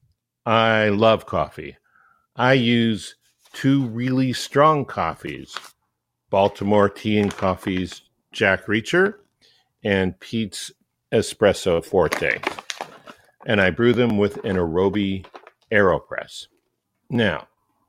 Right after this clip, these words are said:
all false modesty aside, it's almost as good as Starbucks. Okay, actually,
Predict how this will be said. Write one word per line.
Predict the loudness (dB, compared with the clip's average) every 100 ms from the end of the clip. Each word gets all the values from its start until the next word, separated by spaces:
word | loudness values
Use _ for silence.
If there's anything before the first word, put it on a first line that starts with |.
| 2
all | 4 4
false | 4 4 4 2
modesty | 2 2 -2 -2
aside, | -2 2 2 2 0 -6 _ _ -14
it's | -4 -2 4
almost | 4 4 -4
as | -10
good | -4 -4
as | -4
Starbucks. | -4 -2 -2 -4 -14 -20 -20 _ _ _ _ _ _ _ _ _ 4
Okay, | 4 4 0 2 2
actually, | -2 -2 -4 -6 -4 -4